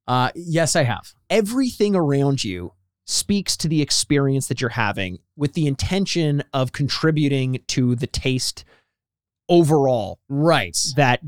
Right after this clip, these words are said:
Speaker 2: that, that you have that night. And I kinda think that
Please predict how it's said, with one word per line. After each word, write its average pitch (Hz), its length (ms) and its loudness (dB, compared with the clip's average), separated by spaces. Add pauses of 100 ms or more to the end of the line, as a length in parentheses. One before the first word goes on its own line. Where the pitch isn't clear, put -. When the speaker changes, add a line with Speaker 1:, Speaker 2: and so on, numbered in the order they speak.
(100)
Speaker 2:
that, 127 320 2
that 117 240 0
you 139 160 4
have 120 320 0
that 107 240 -2
night. 95 240 -12 (440)
And 208 120 2
I 214 120 2
kinda 254 440 -2
think 240 520 -4
that 156 340 0